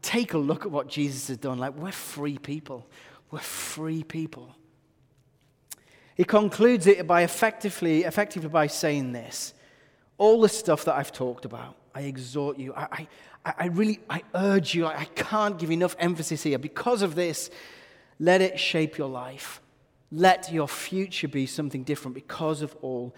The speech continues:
that Jesus has done, which I've just spoken about in the previous verses." So I'm gonna draw a couple of, uh, highlight a few, uh, words actually in this text. And the first is what I've said is "therefore."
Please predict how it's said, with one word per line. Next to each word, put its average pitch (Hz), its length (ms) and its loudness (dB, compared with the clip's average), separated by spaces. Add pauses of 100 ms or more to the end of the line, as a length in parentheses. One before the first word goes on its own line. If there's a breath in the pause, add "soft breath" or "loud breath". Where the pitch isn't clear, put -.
(220 loud breath)
that - 100 -16
Jesus 127 520 -4
has 117 120 -14
done, 123 480 -8
which 123 180 -12
I've 117 180 -8
just - 180 -14
spoken 123 400 -12
about 120 260 -10
in 120 60 -16
the 120 80 -16
previous 113 420 -12
verses." - 680 -18 (1200 loud breath)
So 220 100 2
I'm 233 40 4
gonna 240 120 4
draw 208 220 8
a 202 80 2
couple 180 240 0
of, 151 160 0
uh, 156 320 4 (520 loud breath)
highlight 170 360 4
a 151 40 -4
few, 160 380 0
uh, 151 140 0
words 160 420 2
actually 135 340 -2
in 131 120 -6
this 127 180 -10
text. - 540 -8
And 147 100 -4
the 147 60 -2
first 190 400 2
is 160 80 -6
what 151 80 -2
I've 139 100 -2
said 139 140 -2
is 127 180 -8
"therefore." 123 680 -6